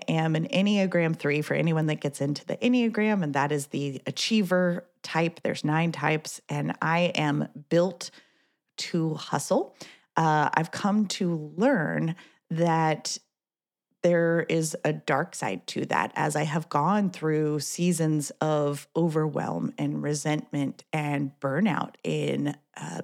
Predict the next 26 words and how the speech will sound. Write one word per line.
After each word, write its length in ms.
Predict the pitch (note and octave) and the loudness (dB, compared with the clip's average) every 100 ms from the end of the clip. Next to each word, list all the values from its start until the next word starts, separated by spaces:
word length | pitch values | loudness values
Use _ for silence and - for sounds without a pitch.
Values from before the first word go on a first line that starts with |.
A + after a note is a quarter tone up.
| - | -4
being 320 | D#3+ E3 D3 | -2 0 0
an 100 | C3+ | 0
entrepreneur 720 | C#3+ C#3+ - - C#3+ C#3 D3 | -2 -4 -6 -4 0 2 2
and 240 | C#3 C#3 C#3 | 2 0 -4
trying 380 | - D#3+ E3 | -2 0 0
to 380 | D#3 D#3 C#3 C#3 - - - _ - | -2 -2 0 -2 -4 -16 -20 _ -16
stretch 380 | - G3+ G3+ - | 0 0 2 0
myself 540 | E3 - D3+ D3+ - | 0 2 0 0 -6
to 600 | - D3+ D3 D3 D3 C3+ | -6 -2 0 0 0 -2
be 260 | - F#3 E3+ | -2 -2 0
everything 520 | D3+ D3+ D#3 D3 C#3+ | 0 0 -2 0 -2
to 180 | C#3 D3+ - | -2 -4 -2
everyone. 480 | C#3+ C#3 - F2+ - | 0 0 -2 -4 -4
And 140 | - | -4
the 60 | D3+ | -2
way 200 | E3+ F3+ | 2 2
that 280 | E3+ - - | 2 -2 0
that 360 | C#3+ C#3 - - - _ _ _ | 2 2 -2 -12 -20 _ _ _
showed 300 | - G3+ F3+ | 0 2 4
up 160 | E3+ - | 2 -2
in 120 | D#3+ D#3+ | 0 2
my 140 | D3 | 2
wedding 380 | C#3+ F3 F#3+ D#3+ | 2 2 2 0
business 640 | A#2+ C3 - C3 D3+ - - | -2 -4 -2 -2 -2 -8 -2
is 360 | D#3+ D#3 D3 - | 2 2 0 -2
that 380 | C#3+ C3+ - | 0 0 -2